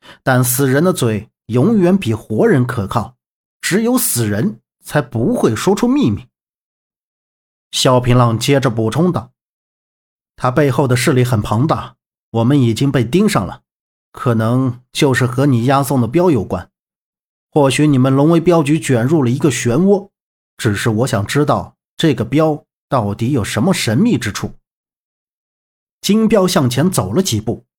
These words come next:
拦在镖之前道：“想劫镖，得先过我这关。”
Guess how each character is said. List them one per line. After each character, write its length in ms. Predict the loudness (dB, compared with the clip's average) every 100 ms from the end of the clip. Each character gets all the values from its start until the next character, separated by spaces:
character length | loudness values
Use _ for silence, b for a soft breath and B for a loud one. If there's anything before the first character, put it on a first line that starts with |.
| _
拦 340 | -2 0 0 2
在 220 | 0 0
镖 320 | 2 2 2
之 160 | 0 -4
前 260 | -2 -2
道 240 | -2 -4 -12 _ _ _ _ _ _ _ _ -8
：“想 380 | -2 0 0
劫 240 | 0 0 0
镖， 540 | 2 2 0 -4 -14 _
得 200 | -8 -6
先 240 | -4 -2 -2
过 320 | -2 0 2
我 300 | 0 -2 -2
这 180 | -2 0
关。” 320 | 0 -2 -6